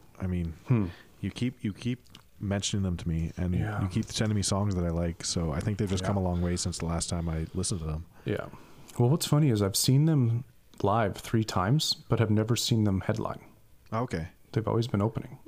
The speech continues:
Speaker 2: I saw them open for Trivium one year. I saw them open for Slayer one year. And then most recently on Metallica's Hardwired tour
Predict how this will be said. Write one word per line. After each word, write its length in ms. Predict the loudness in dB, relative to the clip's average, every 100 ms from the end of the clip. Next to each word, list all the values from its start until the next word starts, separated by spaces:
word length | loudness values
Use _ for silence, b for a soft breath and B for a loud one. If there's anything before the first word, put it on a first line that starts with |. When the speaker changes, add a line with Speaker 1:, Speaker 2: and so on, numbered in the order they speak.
| -4
Speaker 2:
I 60 |
saw 180 | 0 4
them 160 | 4 4
open 240 | 4 2
for 400 | 2 2 2 2 -4 B B B B B B B -18 -6
Trivium 560 | 2 4 4 4 2 0 -2
one 200 | 2 6
year. 260 | 6 4 0 -6 -20 _ -4
I 60 | 0
saw 180 | 2
them 160 | 4 4
open 240 | 4 2 0
for 400 | 2 2 2 -2
Slayer 580 | -8 -4 0 2 2 2
one 160 | 4 4
year. 240 | 4 0 -4 -20 b b b b b b b b -2
And 120 | 2
then 100 | 4
most 260 | 4 2 2
recently 540 | 2 2 0 0 2
on 400 | 2 0 0 -4 -6 -10 -4
Metallica's 880 | -2 0 0 0 0 0 0 -2 -8 -16 -20 -20 -20 -20 -20 -20 -20 -18
Hardwired 580 | -4 -2 0 0 0 0
tour 360 | -2 -4 -4